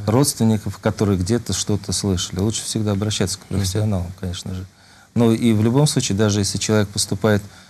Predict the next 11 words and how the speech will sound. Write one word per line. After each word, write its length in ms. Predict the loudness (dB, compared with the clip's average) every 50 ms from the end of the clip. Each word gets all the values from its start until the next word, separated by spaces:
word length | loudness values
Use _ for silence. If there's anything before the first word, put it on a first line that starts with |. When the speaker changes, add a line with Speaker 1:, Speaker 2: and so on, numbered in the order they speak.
| _ _ -4
Speaker 1:
в 40 | 0
состоянии 380 | 0 0 2 2 2 2 2
там 180 | 0 -2 -4 -4 -2 0
лёгкого, 400 | 2 4 4 2 2 -2 -2 0
допустим, 460 | 0 -2 -2 -2 -4 -4 -4 -4 -4
ну, 100 | -4 -4 -4 -4
алкогольного 600 | -4 -4 0 0 0 0 2 0 0 0 0 -2
опьянения, 480 | -2 0 0 2 2 2 2 0 -2 -2 -2
когда 220 | -2 0 0 -2
всё 200 | -4 -2 -2 -4
это 260 | -4 -4 -6 -8 -8